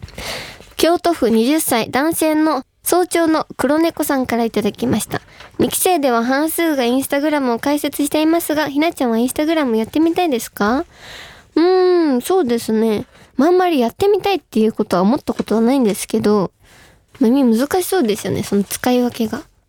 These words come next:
でも写真とかがあんまり苦手なので、もうこうやってこういうのが良くないですよね。こうやって自分を決めつけて自分を押さえつけるっ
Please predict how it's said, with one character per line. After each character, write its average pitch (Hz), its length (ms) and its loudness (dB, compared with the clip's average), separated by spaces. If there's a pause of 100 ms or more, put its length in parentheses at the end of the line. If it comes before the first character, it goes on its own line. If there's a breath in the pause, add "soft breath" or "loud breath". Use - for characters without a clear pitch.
(260)
で 233 60 2
も 220 80 2
写 240 140 2
真 392 260 2
と 392 100 0
か 269 160 -2
が 226 120 0
あ 214 40 2
ん 220 100 4
ま 240 120 2
り 220 180 0
苦 220 280 2
手 320 120 -2
な 311 160 2
の 208 160 0
で、 220 320 0 (480)
も 226 80 4
う 214 40 2
こ 262 100 2
う - 20 2
や 277 40 0
っ - 20 -18
て - 160 -4 (240)
こ 349 120 0
う - 20 4
い - 20 4
う 453 40 4
の 359 80 2
が 214 80 2
良 202 60 -2
く - 100 -2
な - 80 0
い 202 60 0
で 233 60 -4
す - 120 -6
よ 240 60 -4
ね。 277 120 -2 (100)
こ - 60 -2
う - 20 4
や 240 60 4
っ 240 40 -8
て 220 100 0
自 214 120 0
分 359 160 2
を 381 60 0
決 359 120 -2
め 349 120 2
つ - 120 -8
け 294 140 -2
て 214 80 -6
自 196 140 -2
分 220 320 2
を 226 40 2
押 214 140 -2
さ 226 100 0
え 214 80 2
つ - 120 -10
け 190 140 -2
る - 100 -8 (180)
っ - 60 -20